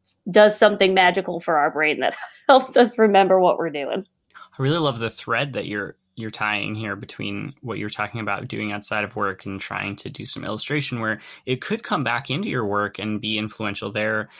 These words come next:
Speaker 2: and how your advice is sort of to use your creativity outside of work
Speaker 1: Yeah,
Speaker 2: and what
Speaker 1: definitely.
Speaker 2: you do for your main job.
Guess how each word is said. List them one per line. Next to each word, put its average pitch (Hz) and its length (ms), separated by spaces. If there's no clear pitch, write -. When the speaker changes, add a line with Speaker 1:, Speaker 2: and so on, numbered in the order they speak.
Speaker 2:
and 104 420
how 123 140
your 107 180
advice 104 400
is - 60
sort 101 240
of 98 160
to 101 340
use 127 320
your 113 80
creativity 104 720
outside 101 560
of 104 160
work 98 500
Speaker 1:
Yeah, 294 300
Speaker 2:
and 180 40
what 202 200
Speaker 1:
definitely. - 380
Speaker 2:
you 104 120
do 101 140
for 101 160
your 101 160
main 104 200
job. - 440